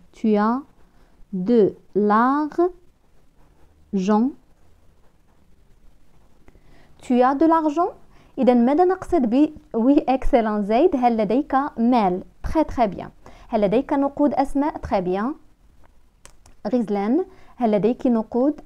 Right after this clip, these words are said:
Excellent. هل لديك أو هل لديك؟ Tu تقال للمؤنث والمذكر. Donc هل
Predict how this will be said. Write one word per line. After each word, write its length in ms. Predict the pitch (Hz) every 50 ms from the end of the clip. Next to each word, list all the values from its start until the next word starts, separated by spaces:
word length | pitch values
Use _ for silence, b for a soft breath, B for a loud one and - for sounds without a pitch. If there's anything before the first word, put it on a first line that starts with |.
| -
Excellent. 560 | 247 - - - 196 185 175 190 226 262 285
هل 100 | 269 226
لديك 340 | 220 202 185 214 240 - -
أو 240 | 339 339 - 277 269
هل 200 | 247 240 233 226
لديك؟ 600 | 214 208 220 220 226 - - 240 214 214 - -
Tu 140 | - 311 311 311
تقال 340 | - 269 - - 240 240
للمؤنث 640 | 233 220 220 220 214 - - 220 214 254 311 311 302
والمذكر. 560 | 277 269 254 233 196 170 170 170 - - -
Donc 400 | - - - 220 214 214 - 202
هل 400 | 202 214 247 277 294 311 359 392